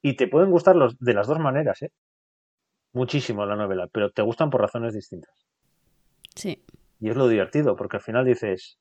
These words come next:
Speaker 1: en la prim-, en la parte lectora dices, "Me ha enganchado muchísimo, no podía soltarlo, no sé por qué".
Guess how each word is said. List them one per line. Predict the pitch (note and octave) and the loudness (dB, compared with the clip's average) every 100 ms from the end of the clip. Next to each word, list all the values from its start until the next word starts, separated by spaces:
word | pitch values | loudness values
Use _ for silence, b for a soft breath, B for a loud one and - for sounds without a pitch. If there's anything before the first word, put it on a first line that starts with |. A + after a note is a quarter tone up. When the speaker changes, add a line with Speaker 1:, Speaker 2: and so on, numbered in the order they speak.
| - | -6
Speaker 1:
en | A2 | 2
la | G#2 | 2
prim-, | - A2 | 2 -8
en | A#2+ A#2 | -2 0
la | G#2+ | 4
parte | C3 B2+ | 4 4
lectora | C3 B2+ D#3 C3+ | 4 4 4 4
dices, | A2+ A2+ A2 F#2 - _ _ _ _ | 4 2 -2 -4 -8 _ _ _ _
"Me | G2+ B2 | 6 6
ha | |
enganchado | C#3+ B2+ A#2+ C3+ C3+ | 8 4 6 8 8
muchísimo, | A#2+ A2+ D3 A#2 | 8 0 0 2
no | G#2 | 2
podía | B2 B2 | 8 6
soltarlo, | A#2+ A2+ C#3 A#2+ | 6 6 6 4
no | F#2+ | 0
sé | A#2 | -6
por | G#2 | -6
qué". | G#2 B2+ | -4 -6